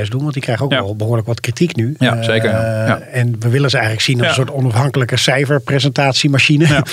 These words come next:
Speaker 2: nou, dat is wel het gevaar. Ik heb, eh, Peter Hein van Mulligen deze week uitgebreid gesproken voor het verhaal wat ik hierover aan het maken ben.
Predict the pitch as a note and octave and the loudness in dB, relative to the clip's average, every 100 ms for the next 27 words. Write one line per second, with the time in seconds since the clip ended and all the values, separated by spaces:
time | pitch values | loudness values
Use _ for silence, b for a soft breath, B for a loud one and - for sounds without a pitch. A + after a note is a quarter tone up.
0 | - C#3 C3 C#3+ E3 E3 F3+ D3+ - A2+ | -2 0 2 0 2 4 4 2 -2 0
1 | A#2 D#3 D#3+ C#3 A#2 A#2+ A#2 B2+ B2+ A#2+ | 2 2 0 -2 0 -2 0 0 2 2
2 | C3 B2+ C3 A#2 A2 A2 A#2 A2 G#2+ - | 4 4 2 2 2 2 0 0 0 -6
3 | - C#3 D3+ B2+ G#2 - - - B2 B2 | -4 -2 -2 0 -2 -2 -4 2 2 2
4 | G#2+ G2+ - A2 G2+ - G#2 A#2 B2 A2+ | 0 -2 -2 -2 -2 -2 0 0 -2 -4
5 | G#2 A2+ E2 A2+ A2+ A2+ A#2 A2 A2 A2 | -4 -4 -4 0 0 0 0 -2 0 2
6 | A2+ | 2